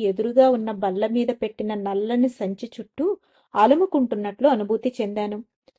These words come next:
లీసాని సంచి గురించి అడగగా, ఆ సంచిలో పారాచూట్లోని వ్యక్తి బట్టల ముక్కలు ఉన్నాయని చెప్పింది. ఒక్క నిమిషం తరువాత ఇంతకు ముందు ఎప్పుడూ ఎరుగనంత అతి తీవ్రమైన భయభ్రాంతులకు గురయ్యాను.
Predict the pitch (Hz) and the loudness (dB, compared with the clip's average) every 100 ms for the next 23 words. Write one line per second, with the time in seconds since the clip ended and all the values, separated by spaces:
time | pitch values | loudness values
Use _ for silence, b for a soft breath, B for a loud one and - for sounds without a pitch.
0 | - 226 220 247 - 262 214 226 - 196 | -10 -4 0 -2 0 -2 0 -4 -4 -6
1 | 196 220 226 220 226 214 190 196 190 269 | -4 -6 -4 -4 -4 -4 -4 -4 -2 -2
2 | 381 _ _ - 240 262 262 226 240 277 | -2 _ _ 0 4 4 4 -4 -2 -2
3 | 240 214 233 _ _ - 220 233 294 - | -2 -4 -8 _ _ 2 4 6 4 2
4 | 285 269 240 226 214 196 - 226 196 180 | -2 0 -4 -2 -2 -4 -2 -6 -2 -2
5 | - 247 214 185 240 247 208 196 202 220 | 0 -2 -2 -4 0 2 0 -4 -2 -2
6 | 214 240 262 - 220 214 202 - _ _ | -2 2 0 2 -6 -4 -6 -8 _ _
7 | _ 233 240 262 220 202 214 262 254 208 | _ -6 0 0 0 -4 -2 -2 0 -2
8 | 208 226 - 208 208 - _ _ 240 262 | -2 -4 -4 -6 -6 -10 _ _ 4 4
9 | 269 277 247 214 220 269 226 202 _ 254 | 4 0 0 -2 2 2 2 -6 _ 0
10 | 262 254 208 202 233 240 226 226 202 254 | 0 2 0 0 0 -2 -2 -4 -4 -4
11 | 247 262 269 277 262 240 226 202 208 208 | -2 -4 0 2 2 0 -2 -4 -6 -4
12 | 220 208 202 202 196 269 247 226 220 220 | -4 -4 -4 -6 -4 0 0 0 -4 -6
13 | 208 208 | -6 -10